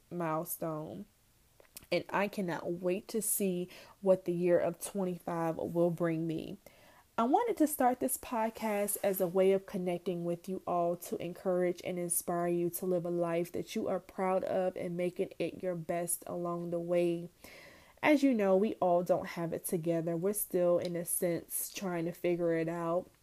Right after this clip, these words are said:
especially being a millennial as myself. But I want this to be a virtual tool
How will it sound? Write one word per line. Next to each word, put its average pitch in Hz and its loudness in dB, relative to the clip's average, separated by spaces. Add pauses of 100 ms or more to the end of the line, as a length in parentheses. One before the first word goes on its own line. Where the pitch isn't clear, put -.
(520)
especially 226 4
being 175 4
a 170 0
millennial 170 2 (380)
as 170 6
myself. 196 4 (320)
But 196 8 (280)
I 220 4
want 254 4
this 262 4
to - 0
be 196 8
a 185 10
virtual 185 4
tool 185 4